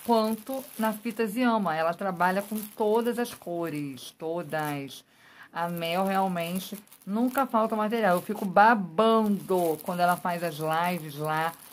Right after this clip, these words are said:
no Facebook e no Instagram, porque eu acompanho. Quando chega material, eu vou lá pra live, fico horas lá na live vendo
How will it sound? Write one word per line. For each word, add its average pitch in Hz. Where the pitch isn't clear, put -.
no 190
Facebook 196
e -
no 185
Instagram, 170
porque 190
eu 196
acompanho. 208
Quando 196
chega 233
material, 202
eu 185
vou 190
lá 190
pra 208
live, 190
fico 214
horas 233
lá 202
na 196
live 190
vendo 165